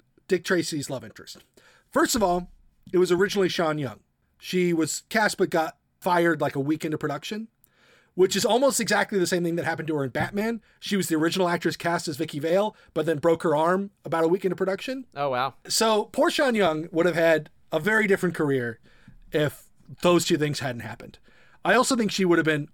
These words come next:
Speaker 1: way more interesting in the role, although maybe she's too Madonna-like. She plays a lot of those sort of femme fatale kind of characters.
Speaker 2: Mm.
Speaker 1: Second,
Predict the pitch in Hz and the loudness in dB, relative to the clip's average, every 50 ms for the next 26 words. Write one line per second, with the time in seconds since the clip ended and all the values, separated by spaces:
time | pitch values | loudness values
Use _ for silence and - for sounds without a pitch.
0 | - - 127 135 170 190 190 185 170 156 147 143 139 - - 135 - - 139 127 | -12 -6 0 2 4 4 4 4 4 2 2 0 -2 -2 -2 -4 -2 -2 -4 -4
1 | 117 110 127 _ _ _ _ - 139 131 131 131 127 117 107 104 - - 165 170 | -4 -6 -12 _ _ _ _ -6 -4 -2 -2 -2 -2 -4 -6 -8 -4 0 2 4
2 | 175 190 180 180 214 233 214 233 202 175 - - 202 180 156 - - - 208 196 | 4 4 2 2 0 2 2 0 0 0 0 0 0 0 -2 -2 -2 0 2 2
3 | 196 185 170 156 143 151 143 143 139 131 127 113 117 117 - - - - - - | 2 2 2 0 0 0 0 0 -2 -2 -4 -6 -8 -12 -16 -18 -20 -20 -20 -20
4 | - - - - - 202 180 208 196 165 175 160 165 165 165 160 156 160 143 147 | -20 -20 -14 -6 -4 -2 2 2 4 4 4 4 4 4 4 4 4 2 2 2
5 | 139 135 123 - - 151 135 131 123 - - 143 135 127 - - 131 - - 135 | 2 2 0 0 0 0 0 0 -2 -2 -4 -4 -4 -4 -6 -8 -10 -8 -6 -6
6 | 123 123 123 - 131 120 110 107 - 127 117 107 110 - - - - - - - | -6 -6 -8 -8 -10 -10 -10 -12 -12 -12 -12 -12 -14 -16 -18 -18 -16 -16 -16 -18
7 | - _ _ - 143 143 131 123 113 113 - _ _ _ _ _ - - - - | -18 _ _ -20 -16 -16 -14 -14 -14 -16 -18 _ _ _ _ _ -4 0 2 2
8 | 294 285 - 185 202 | 2 4 2 0 0